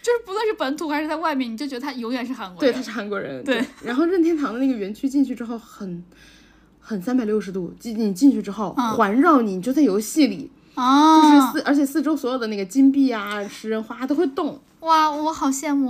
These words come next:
Speaker 1: 我，我从来没见过这个。
Speaker 2: 对，就是因为它是新的。
Speaker 1: 嗯。
Speaker 2: 然后，呃，L A有，然后
Speaker 1: 嗯。
Speaker 2: 日本的那个环球影城也有。
Speaker 1: 嗯。
Speaker 2: 但是我有看，就是国庆有好多人去日本的环球影城了嘛，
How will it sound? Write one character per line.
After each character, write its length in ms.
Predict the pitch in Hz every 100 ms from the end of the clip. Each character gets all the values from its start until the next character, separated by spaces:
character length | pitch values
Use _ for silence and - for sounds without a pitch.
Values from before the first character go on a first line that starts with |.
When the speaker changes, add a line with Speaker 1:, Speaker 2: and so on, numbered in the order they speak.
| 214
Speaker 1:
我， 160 | 254 262 269
我 100 | 262
从 160 | 247 262
来 80 |
没 100 | 262
见 240 | 240 240 220
过 80 | 202
这 160 | 202
个。 140 | - - _
Speaker 2:
对， 320 | 330 226 - -
就 100 | 330
是 100 | 285
因 120 | 311
为 40 | 330
它 60 |
是 100 | 320
新 360 | 285 - 311 311
的。 180 | 277 -
Speaker 1:
嗯。 220 | 269 254
Speaker 2:
然 140 | 220 240
后， 180 | 285 269 - -
呃 260 | 214 208 202
，L 180 | - 277
A 240 | - 311
有， 260 | 294 - - _ _
然 120 | -
后 120 | 247 311
Speaker 1:
嗯。 40 |
Speaker 2:
日 80 | 381
本 160 | 233
的 80 | 170
那 120 | 190 202
个 60 |
环 100 | 202
球 100 | 202
影 120 | 202
城 120 | 175 196
也 200 | 165 185
有。 180 | - - - -
Speaker 1:
嗯。 200 | 202 196
Speaker 2:
但 120 | 349
是 280 | 302 320 220
我 220 | - 196 214
有 180 | 214
看， 300 | - - 233
就 80 | 214
是 80 | 214
国 160 | 202 202
庆 140 | 285
有 40 |
好 120 | 240 196
多 100 | 202
人 100 | 214
去 240 | - 233
日 80 | 220
本 140 | 185
的 60 | 170
环 120 | 180
球 60 | 190
影 140 | 170
城 120 | 175 156
了 80 |
嘛， 80 | -